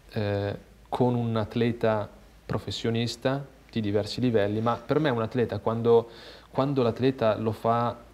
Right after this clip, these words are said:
eh, seriamente, la categoria non conta.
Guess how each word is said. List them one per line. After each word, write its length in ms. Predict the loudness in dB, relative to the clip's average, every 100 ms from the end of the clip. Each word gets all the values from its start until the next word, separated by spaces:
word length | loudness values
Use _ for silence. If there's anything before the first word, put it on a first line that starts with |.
| -20 -20 -20 -10
eh, 320 | -6 -6 -8 -10 -12
seriamente, 960 | -4 0 0 0 -2 -6 -2 -2 -2 -10 -20 -20 -6
la 120 | -2
categoria 760 | 0 -2 0 2 4 2 -2 -6 -6
non 200 | -4 -2
conta. 500 | -2 -2 -4 -8